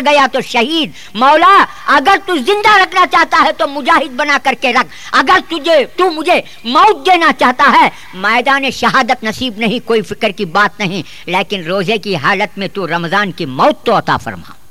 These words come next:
تاکہ میں شہادت کی موت مروں۔ آج روزہ رکھ رے کہ تو مختلف بہانے بناتا ہے۔ سن رے، تیرا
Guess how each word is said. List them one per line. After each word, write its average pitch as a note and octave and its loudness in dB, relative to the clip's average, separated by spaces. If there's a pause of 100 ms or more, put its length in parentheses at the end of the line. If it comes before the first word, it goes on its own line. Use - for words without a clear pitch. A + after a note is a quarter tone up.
(440)
تاکہ G3+ 0
میں A3+ -2
شہادت C#4+ 0
کی E4 -4
موت A#3 -6
مروں۔ F3 -12 (360)
آج D3+ -4
روزہ G3 -4
رکھ E3+ -6
رے F#3 -2
کہ D3+ -8 (100)
تو G3+ -6 (520)
مختلف F3+ -6
بہانے G3+ -2
بناتا F3+ -2
ہے۔ E3+ -2
سن A3 -8
رے، A3 -2
تیرا F#3+ -4